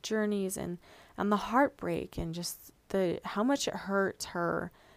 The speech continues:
She's like, "I don't know why I'm going through this. I don't know why this is so hard. Like, I don't know why I have to face infertility." And just, guys, like,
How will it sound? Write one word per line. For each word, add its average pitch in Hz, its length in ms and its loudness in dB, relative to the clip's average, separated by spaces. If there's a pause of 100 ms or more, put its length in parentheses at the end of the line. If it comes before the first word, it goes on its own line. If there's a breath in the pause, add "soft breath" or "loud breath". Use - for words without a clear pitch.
(120 soft breath)
She's - 80 -12
like, 190 100 -4
"I 170 80 -2
don't 208 160 -4
know 214 120 -2
why 185 300 0
I'm 202 160 0
going 190 260 -2
through 220 300 -4
this. 226 300 0
I 196 120 -4
don't - 160 -6
know 190 60 -2
why 180 260 -2
this - 200 -4
is - 100 -8
so - 180 -4
hard. 196 560 0
Like, - 180 -4
I 202 80 0
don't 202 120 -4
know 196 60 -2
why 190 220 0
I 196 60 0
have 196 180 -4
to 185 100 -8
face 202 360 -2
infertility." 185 640 -2
And 170 180 -4
just, 208 500 0 (540 loud breath)
guys, 196 320 8
like, 185 300 0